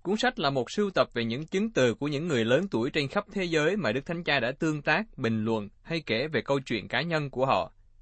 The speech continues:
Giờ đây, Đức Thánh Cha trích lại cuốn sách này khi viết, "Trong cuốn sách Sự khôn ngoan của thời gian, tôi đã diễn tả một số suy nghĩ dưới hình thức câu hỏi.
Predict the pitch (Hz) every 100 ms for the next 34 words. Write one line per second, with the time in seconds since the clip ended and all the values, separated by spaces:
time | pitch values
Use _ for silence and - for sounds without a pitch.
0 | - - - - - - 123 139 151 165
1 | 196 196 175 151 202 - 131 104 156 175
2 | 220 - 123 104 - 139 135 160 220 -
3 | - - _ - - - 147 143 151 160
4 | 214 - 107 - 160 165 165 147 135 143
5 | 113 101 123 127 120 - 156 139 147 127
6 | 151 113 123 147 104 160 196 - 175 160
7 | 120 123 165 196 135 95 170 - 143 131
8 | 101 117